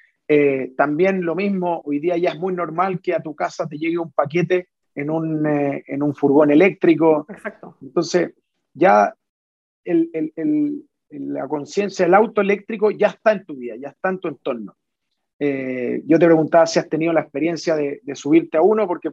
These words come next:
Speaker 1: ya más gente tiene la experiencia de subirse a un auto eléctrico. Entonces, todo eso hace que se vaya acelerando, eh, pero también hay todavía una,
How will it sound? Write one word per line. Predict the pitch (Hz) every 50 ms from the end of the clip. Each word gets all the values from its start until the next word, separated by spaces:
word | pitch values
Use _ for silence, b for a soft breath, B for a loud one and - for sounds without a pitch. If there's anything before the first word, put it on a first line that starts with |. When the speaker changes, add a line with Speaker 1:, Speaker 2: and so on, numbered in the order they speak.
| - _ _ _ _
Speaker 1:
ya | - 180 180 190
más | 190 196 202 196 -
gente | - - - 202 196 202 202 - 185 185
tiene | - 190 190 185 180
la | 170
experiencia | 160 165 - _ 160 151 165 185 185 180 180 - 175
de | 170 165 151
subirse | - - 143 151 185 196 185 - -
a | 170
un | 170 175
auto | 170 165 - 170
eléctrico. | 165 160 123 - _ - - - 104
Entonces, | _ _ 170 - - 185 185 b b b b b b b _ _ _
todo | - 208 214 202 226 226
eso | 226 220 220 - 202 202
hace | 202 202 - - 202 214 208 _ _ _ _ _ _ _ _ _
que | - 151 156 160 165 156 160
se | - - -
vaya | 143 147 156 156 147
acelerando, | 147 - 143 131 139 147 165 151 131 127 131 - 180 - _ _ _ _ _ _ _ _ _ -
eh, | 151 151 143 139 139 135 131 120 127
pero | - 143 143 135
también | 143 139 139 139 160 170 180 185 190 196 - - _ _ _ _ _ _ _
hay | 156 147 151 - - 147
todavía | - 160 151 143 139 139 143 151 160 170 170 170 170 165 165 160 160 156 151 147 147 143 131 123 _ _ _ _ _ _ _ _ _ _
una, | 151 151 151 151 147 143 139 139 135 131 127